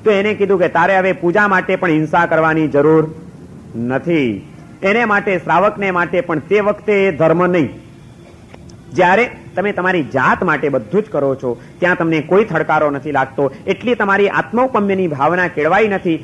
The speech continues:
કે તમને સૂક્ષ્મ તત્વોની અંદર પણ જીવના દર્શન થતા હોય, અને ત્યારે તમે માત્ર ધાર્મિક દ્રષ્ટિએ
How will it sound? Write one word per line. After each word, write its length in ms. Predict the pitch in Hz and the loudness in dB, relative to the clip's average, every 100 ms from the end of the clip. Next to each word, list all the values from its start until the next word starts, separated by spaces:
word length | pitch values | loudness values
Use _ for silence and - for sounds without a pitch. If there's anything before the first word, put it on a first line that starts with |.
| - | -6
કે 100 | - | -4
તમને 380 | 190 196 185 170 - - | -2 -2 -2 -4 -6 -4
સૂક્ષ્મ 460 | 226 220 233 226 196 - - | -4 -2 0 2 0 -2 -6
તત્વોની 440 | 190 185 202 196 190 | -4 2 2 2 2
અંદર 200 | 185 180 | 0 0
પણ 200 | 180 160 | 0 -4
જીવના 540 | 110 139 220 226 208 | -2 2 4 4 2
દર્શન 340 | 170 165 185 | 0 -2 -4
થતા 280 | 156 156 165 | -4 -2 2
હોય, 260 | 160 156 127 - - | 4 4 2 -4 -4
અને 180 | 214 202 | -2 0
ત્યારે 340 | - 185 254 | 2 2 2
તમે 220 | 247 214 | 2 0
માત્ર 500 | 180 185 226 - 196 - - - - - - - | 0 0 0 2 0 0 -8 -20 -20 -20 -20 -6
ધાર્મિક 640 | 131 175 196 226 302 - - - - | -2 2 4 4 2 -2 -18 -20 -6
દ્રષ્ટિએ 600 | 165 208 185 180 131 - | -2 -2 0 0 0 -2